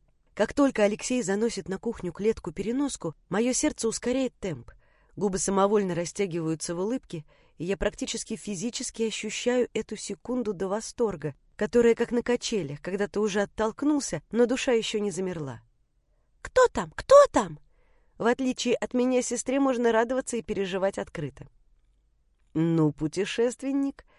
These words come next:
Баринов достаёт из переноски маленького и до умиления упитанного щенка-лабрадора. «Добро пожаловать домой». Он подаёт пса в руки Ксюхе, малыш поскуливает и сучит лапами в воздухе, пытаясь найти опору.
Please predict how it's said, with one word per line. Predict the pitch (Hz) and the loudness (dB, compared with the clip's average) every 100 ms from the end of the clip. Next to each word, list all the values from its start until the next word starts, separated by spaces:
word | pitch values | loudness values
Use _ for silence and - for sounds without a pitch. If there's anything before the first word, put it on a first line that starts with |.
| _ _ _ _ _ | _ _ _ _ _
Баринов | - 254 269 226 170 | -4 0 2 0 -2
достаёт | 202 - 226 247 269 | -6 -4 -2 -2 -4
из | 220 | -6
переноски | - 214 247 262 233 - | -6 -4 0 -2 -4 -6
маленького | 202 214 269 294 254 226 190 175 | -6 -4 -2 -2 -2 -4 -6 -6
и | - | -8
до | 180 240 | -6 -2
умиления | 240 240 262 294 269 - | -2 -2 0 2 0 -2
упитанного | 214 - 262 277 254 247 233 | -8 -8 -6 -4 -2 -2 -4
щенка-лабрадора. | - 220 - 240 247 226 233 202 165 143 _ _ _ _ _ _ _ _ _ _ | -4 -8 -4 -4 -2 -2 -4 -4 -6 -8 _ _ _ _ _ _ _ _ _ _
«Добро | 139 135 170 | -6 0 0
пожаловать | 202 240 220 240 254 220 | 2 2 4 4 2 0
домой». | 240 214 170 175 _ _ _ _ _ _ _ _ _ - | -2 0 -6 -10 _ _ _ _ _ _ _ _ _ -6
Он | 196 | -6
подаёт | - 220 233 240 214 | -2 -2 0 0 -2
пса | - - 202 | -4 -2 0
в | 180 | 0
руки | 196 180 170 | -4 -6 -12
Ксюхе, | - - 277 - 165 _ _ | -10 -4 -4 -4 -10 _ _
малыш | 214 226 - | 0 0 0
поскуливает | 226 - 277 277 214 202 | -4 -2 0 2 2 -2
и | 196 | -2
сучит | - 233 269 - | -6 -6 -6 -2
лапами | 220 233 214 208 | -2 0 -2 -4
в | 185 | -4
воздухе, | 190 226 196 - | -2 -2 -6 -12
пытаясь | 151 190 196 185 | -10 -6 -6 -6
найти | 185 180 180 | -8 -8 -10
опору. | 170 - 131 | -10 -10 -10